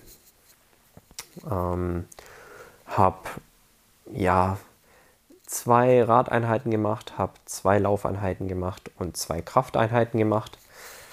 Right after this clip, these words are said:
Und Rudern war ich auch zweimal, also, ähm, wahrscheinlich war es sogar ein bisschen mehr als sechs Einheiten.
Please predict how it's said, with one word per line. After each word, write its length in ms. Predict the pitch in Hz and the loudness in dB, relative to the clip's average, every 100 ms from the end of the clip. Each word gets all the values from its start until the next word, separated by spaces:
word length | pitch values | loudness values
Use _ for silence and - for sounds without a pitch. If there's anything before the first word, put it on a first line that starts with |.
| - - - - - - _ | -20 -20 -20 -20 -20 -20 _
Und 480 | - 113 107 101 104 | -2 2 2 0 4
Rudern 360 | 120 185 180 | 8 8 8
war 100 | 117 | 6
ich 100 | 110 | 4
auch 120 | 131 147 | 4 2
zweimal, 500 | - 85 85 101 131 | 0 0 2 2 2
also, 360 | 95 87 87 - - - - | 0 -2 -6 -10 -18 -20 -14
ähm, 260 | 92 87 98 | -10 -10 -8
wahrscheinlich 340 | 104 - 92 | -8 -2 -2
war 100 | 95 | -2
es 80 | 85 | -6
sogar 200 | - - | -6 -10
ein 60 | - | -10
bisschen 260 | - 90 | -8 -2
mehr 160 | 92 101 | 2 4
als 160 | 95 - | 2 0
sechs 180 | 87 | -4
Einheiten. 500 | - 90 95 90 110 | -4 -2 -2 0 0